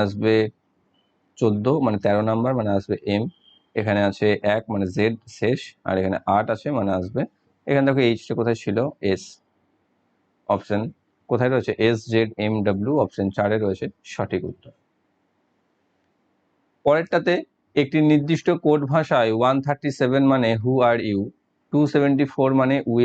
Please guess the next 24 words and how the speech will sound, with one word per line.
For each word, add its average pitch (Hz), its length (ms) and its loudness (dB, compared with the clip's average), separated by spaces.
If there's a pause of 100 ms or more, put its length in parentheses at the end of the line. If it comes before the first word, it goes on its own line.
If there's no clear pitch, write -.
are 117 100 2 (120)
girls" 101 300 2 (680)
and 135 120 0 (200)
এইট 143 220 0
নাইনটি 135 320 0
থ্রি 151 120 -2 (120)
মানে 101 180 2 (480)
"You 151 80 6 (140)
have 113 160 0 (220)
toys" 82 280 0 (480)
বিকল্পগুলির 151 680 2
মধ্যে 143 200 0 (140)
কোনটি 135 320 2 (180)
গার্লসের 120 440 2
জন্য 131 160 0 (180)
কোড 113 160 4 (100)
হতে 101 280 -4
পারে? 73 180 -4 (1200)
তো - 120 -2
এখানে 165 180 2 (120)
গার্লস 151 240 2 (100)
আছে 120 160 -4 (100)
কোথায়? 151 260 -2 (160)
এখানে। - 280 -8